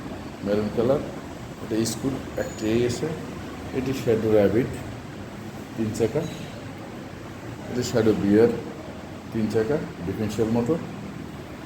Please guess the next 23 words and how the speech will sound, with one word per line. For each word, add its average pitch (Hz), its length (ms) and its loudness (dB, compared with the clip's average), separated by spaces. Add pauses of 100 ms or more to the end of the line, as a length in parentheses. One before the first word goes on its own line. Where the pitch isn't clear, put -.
আমাদের 120 280 6 (2250)
ডিফারেন্সিয়াল 123 460 4 (100)
মোটর 110 300 6
এবং 113 180 4
পিছন 113 300 0
সাইডটা 117 320 2
দেখলে 104 300 0
আপনার 107 220 0 (480)
অন্য 107 120 4 (120)
গাড়ি 107 180 4 (100)
আর 95 60 4 (100)
ভালো 95 200 4
লাগবে 98 280 4
না, 170 40 2 (500)
কারণ 113 220 4
এটার 104 240 6
মোটর 104 220 4 (100)
দেখা 107 220 2
যায় 117 120 4
না, 123 120 2
পিছন 110 260 -2
থেকে 110 140 2 (100)
অটো 101 140 4